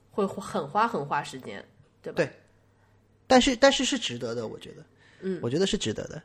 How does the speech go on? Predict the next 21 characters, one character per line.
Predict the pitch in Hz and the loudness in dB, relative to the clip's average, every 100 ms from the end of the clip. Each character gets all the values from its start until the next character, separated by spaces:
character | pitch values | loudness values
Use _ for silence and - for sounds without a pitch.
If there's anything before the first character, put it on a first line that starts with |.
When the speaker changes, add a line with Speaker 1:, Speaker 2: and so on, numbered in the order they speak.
| - | -4
Speaker 1:
啊， | 226 | -2
对。 | 240 302 - - - - - _ _ _ _ _ - | 0 -2 -4 -10 -20 -20 -20 _ _ _ _ _ -10
对。 | 196 143 - _ | -8 -8 -14 _
Speaker 2:
对， | - 160 | -2 2
我 | 135 | 6
非 | 262 | 8
常 | 233 | 8
同 | 226 127 139 | 8 4 2
意 | |
你 | 139 | 0
前 | - 110 | 2 2
面 | 131 | 4
说 | - 127 | 6 6
的， | 135 110 107 - _ _ | 6 4 2 -4 _ _
呃， | 113 107 104 | -8 -6 -6
这 | - | -6
个， | 120 107 - | -4 -6 -6
这 | 120 | -4
个 | 113 | -4
观 | 107 120 127 | 0 0 0
点。 | - | -6